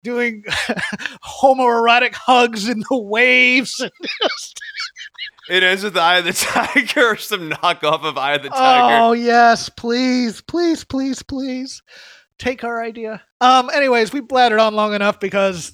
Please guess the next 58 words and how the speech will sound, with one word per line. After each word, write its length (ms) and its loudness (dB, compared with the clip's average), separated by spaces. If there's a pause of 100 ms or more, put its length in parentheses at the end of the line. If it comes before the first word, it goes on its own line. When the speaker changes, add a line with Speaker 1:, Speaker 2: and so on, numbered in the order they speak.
(160)
Speaker 1:
<laughs> 160 -20
we 100 -8
were 120 -6
trying 240 0
to 60 -4
fill 180 -2
a 40 -10
show. 340 -2 (440)
You 80 -6
can 40 -12
follow 240 4
me 160 2
at 160 0
Crap 240 0
Game 240 -2
thirteen. 500 -2
You 80 -6
can 60 -8
follow 240 0
Chris 220 2
at 140 0
Chris 180 -2
Novembrino. 640 0
You 80 -2
can 120 -10
follow 260 -2
the 100 -6
show 240 0
itself 460 -2
at 240 -2
Shake 280 -4
Them 240 -4
Ropes. 340 -2 (800)
In 80 2
addition 440 2
to 100 2
it 100 4
being 260 -2
Royal 280 4
Rumble 320 2
season, 400 -2
it's 140 -6
also 380 0
turning 280 -2
into 120 -2
primary 580 0
season. 420 -4
Chris 240 -6
does 240 -4
some 100 -10
political 480 -4
podcasts 800 0
and 260 -4
some 300 -10
socially 680 -8
conscious 420 -8
podcasts. 680 -8
He'll 180 -12